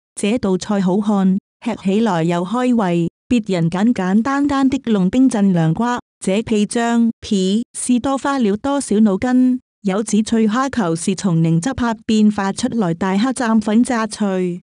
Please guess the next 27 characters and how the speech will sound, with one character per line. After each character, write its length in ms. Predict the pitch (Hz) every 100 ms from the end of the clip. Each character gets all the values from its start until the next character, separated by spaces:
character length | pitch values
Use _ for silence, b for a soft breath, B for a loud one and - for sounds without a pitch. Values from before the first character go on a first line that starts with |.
| _
再 200 | - 240
調 260 | 226 196 165
個 180 | 170 214
柚 220 | 185 185
子 160 | 208 226
醬 320 | 226 220 208
與 140 | 202
蝦 200 | 233 269
一 120 | 262 240
起 200 | 190 202
炒， 400 | 202 170 175 226 - _
也 140 | 180
好 280 | 196 202 208
吃， 300 | 202 196 175 - _
但 240 | 214 208
沒 140 | 208
多 240 | 185 - 285
大 220 | 226 180
驚 340 | 170 262 262
喜。 400 | 226 170 170 214 - _ -
更 160 | 254
好 220 | 226 269
連 280 | 285 185 170
文 200 | 165 160
爐 180 | 165 160
流 180 | 160 151
江 380 | 220 254 254 262